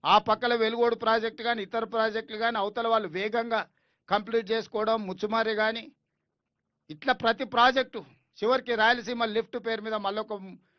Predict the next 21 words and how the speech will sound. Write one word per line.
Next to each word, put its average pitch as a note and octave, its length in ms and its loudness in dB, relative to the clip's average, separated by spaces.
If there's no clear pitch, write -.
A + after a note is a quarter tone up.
దాదాపుగా G#3 520 2
రోజుకు A3 520 0
పది G3 320 -2
టీఎంసీల G#3 540 -2
నీళ్లు G3+ 260 -6
తరలించడానికి F#3 760 -6
అవతల F3+ 260 -6
ప్రణాళికలు E3+ 640 -8
వేసుకొని F3 280 -12
నీళ్లు D#3+ 200 -8
తరలించకపోతురు. C3 840 -12
దీనికి A#3+ 220 -2
ప్రధానమైన B3+ 600 4
కారణం A3+ 460 0
ఏంది? G#3+ 220 -6
కృష్ణానదిలో A#3+ 960 4
మన G3 220 2
వాటా A#3 380 6
మనం A3+ 280 0
వాడుకోకపోవడం G#3 760 0
వల్ల F#3 320 0